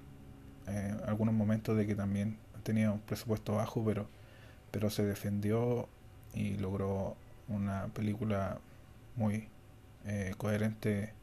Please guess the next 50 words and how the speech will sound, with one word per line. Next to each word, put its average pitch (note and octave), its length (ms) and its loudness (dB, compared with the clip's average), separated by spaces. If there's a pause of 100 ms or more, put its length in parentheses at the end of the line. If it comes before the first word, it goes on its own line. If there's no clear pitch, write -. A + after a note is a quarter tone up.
(240)
dentro G#2+ 380 2
de G2+ 120 2
lo G#2 140 2
que G#2+ 80 -4
se - 120 -2
puede G#2+ 240 4
en G2+ 80 4
la G2 60 0
ciencia - 260 -2
ficción. G#2 320 -6 (1800)
Y A2+ 100 6
ahora A2 160 10
sí A2+ 120 4
pasemos A2 640 4
a G#2 80 2
los G#2+ 160 2
temas G#2+ 320 6
cerveceros. A#2 640 2
Les A2 100 0
contaba G#2+ 400 4
eso A2 220 2
porque, G#2+ 440 0
bueno, A2 240 0 (160)
me G#2 220 2
divertí G#2 460 0
por A2 180 -2
lo G#2 80 2
menos G#2+ 300 2
con G2 340 0
Cyberpunk, A2 680 0
con G2 140 -4
Cobra G#2 340 0
Kai G#2+ 320 0 (100)
y A#2 60 -8
con G2+ 360 0
Upgrade. A2+ 380 0 (260)
Upgrade, A2+ 600 2 (140)
eh, A2 280 -2 (200)
o B2 60 -10
sea, - 120 -2 (100)
Upgrade A#2+ 380 6
debe B2 140 6
haber A#2+ 120 2
sido B2 180 0
una A2 160 6
película A2+ 380 4
de G#2+ 60 4
hora G#2 120 4
y G#2 60 4
media, G#2+ 440 2